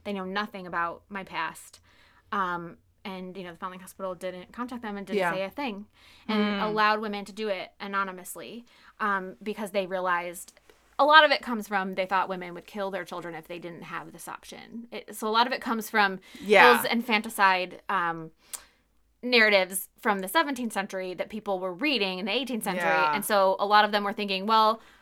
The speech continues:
Speaker 1: women are horrible and just keep killing their kids. Like, let's, <laughs> let's
Speaker 2: Right.
Speaker 1: give them better options." So, so that was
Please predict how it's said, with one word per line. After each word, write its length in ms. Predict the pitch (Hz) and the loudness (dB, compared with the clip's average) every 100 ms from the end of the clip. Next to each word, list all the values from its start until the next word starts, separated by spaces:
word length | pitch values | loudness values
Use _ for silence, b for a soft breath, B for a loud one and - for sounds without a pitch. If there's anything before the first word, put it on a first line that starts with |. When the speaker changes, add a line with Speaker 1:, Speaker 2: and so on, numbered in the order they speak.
| b - | b -2
Speaker 1:
women 220 | 415 339 | 2 4
are 80 | 277 | 4
horrible 280 | 349 370 | 4 2
and 80 | 247 | 0
just 80 | 226 | -4
keep 120 | 240 | -8
killing 220 | - 285 320 | -4 -2 -2
their 100 | - | -2
kids. 280 | 349 233 | -2 -2
Like, 140 | 196 196 | -4 -4
let's, 360 | 226 233 - - | -2 -4 -6 -4
<laughs> 520 | 269 - - 185 190 | -2 -2 -6 -8 0
let's 340 | 254 - - - B 202 | 2 2 -4 -12 B -2
Speaker 2:
Right. 160 | 196 | 2
Speaker 1:
give 160 | 349 285 | 2 4
them 140 | 302 | 4
better 240 | 220 233 - | 6 6 4
options." 460 | 370 - 226 180 | 2 0 -2 -2
So, 140 | 240 220 | -4 -4
so 140 | - | 0
that 240 | 254 285 208 | 6 6 6
was 500 | 220 214 202 185 | 2 2 0 -8